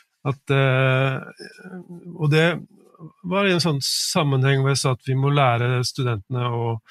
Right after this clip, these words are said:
tenke på fellesskapet, og tenke på samarbeid, og tenke mindre på, være mindre individualistiske. Da var det en som sa, «Ja, nå nærmer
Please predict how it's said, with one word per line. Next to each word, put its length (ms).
tenke 240
på 160
fellesskapet, 960
og 160
tenke 320
på 80
samarbeid, 1120
og 80
tenke 320
mindre 560
på, 220
være 240
mindre 400
individualistiske. 840
Da 180
var 160
det 80
en 100
som 220
sa, 220
«Ja, 100
nå 400
nærmer 320